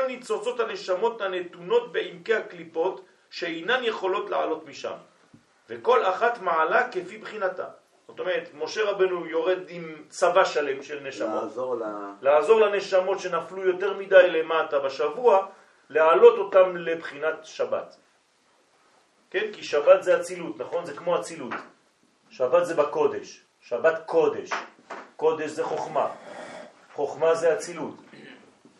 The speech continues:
Speaker 1: נכון? אבל כדי לעלות לשם, פה זה ימות החול.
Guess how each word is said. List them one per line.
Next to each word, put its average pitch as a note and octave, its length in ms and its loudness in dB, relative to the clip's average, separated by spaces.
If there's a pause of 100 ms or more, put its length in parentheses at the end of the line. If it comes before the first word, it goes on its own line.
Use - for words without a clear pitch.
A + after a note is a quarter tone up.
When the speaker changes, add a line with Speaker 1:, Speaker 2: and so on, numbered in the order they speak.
(640)
Speaker 1:
נכון? G#3 320 0 (160)
אבל A2 220 0
כדי D3+ 200 2
לעלות E3+ 400 6
לשם, B2+ 400 0 (420)
פה D3+ 160 2
זה D3 100 -2
ימות C#3+ 280 -2
החול. G#3+ 360 4